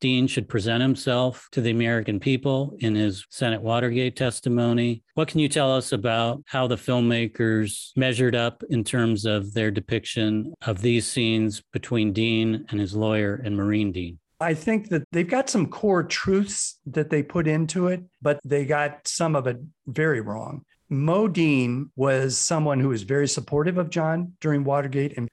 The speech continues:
Speaker 2: that support was really important. But she was not a close advisor to him about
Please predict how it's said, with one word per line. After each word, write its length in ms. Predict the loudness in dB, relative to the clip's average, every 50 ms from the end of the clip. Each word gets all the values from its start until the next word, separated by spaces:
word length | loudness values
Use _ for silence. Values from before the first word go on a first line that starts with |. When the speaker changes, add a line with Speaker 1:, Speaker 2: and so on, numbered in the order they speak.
| _ -2
Speaker 2:
that 160 | -2 -2 -2
support 360 | -2 -4 -2 -2 -2 -2 -2
was 180 | -4 -6 -4 -4
really 180 | -4 -4 -4
important. 500 | -6 -8 -4 -2 -2 -2 -4 -6 -12 -8
But 140 | -6 -4 -2
she 140 | 0 0 2
was 140 | 2 2 2
not 300 | 2 0 0 -2 -6 -10 -6
a 80 | -6 -6
close 380 | -4 -2 0 0 0 0 0 -4
advisor 560 | -6 -4 -2 -2 0 0 0 -2 -2 -4 -6
to 80 | -6
him 180 | -6 -6 -6 -6
about 360 | -6 -4 -4 -2 -4 -4 -6